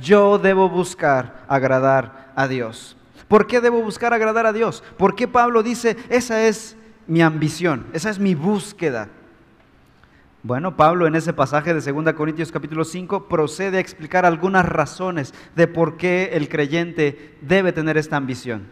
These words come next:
de agradar a Dios. Busquen ahí mismo, pre-, segunda de Corintios cinco, vean lo que dice el versículo diez. "Porque todos nosotros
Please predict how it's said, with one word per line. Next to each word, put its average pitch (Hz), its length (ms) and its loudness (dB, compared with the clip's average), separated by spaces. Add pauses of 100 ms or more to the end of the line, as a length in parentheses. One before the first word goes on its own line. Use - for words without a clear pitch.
de 123 60 -2
agradar 123 380 0
a 113 40 -4
Dios. 101 300 -12 (540)
Busquen 160 480 -6
ahí 143 280 0
mismo, 190 360 -8 (160)
pre-, 131 240 -12
segunda 143 300 -6
de 139 60 -2
Corintios 139 340 -4
cinco, 185 360 -8 (340)
vean 208 120 -6
lo 226 80 -2
que 220 80 -2
dice 220 180 -4
el 208 80 0
versículo 185 440 -6
diez. 165 520 -4 (2000)
"Porque 196 320 4
todos 269 420 0
nosotros 208 680 -6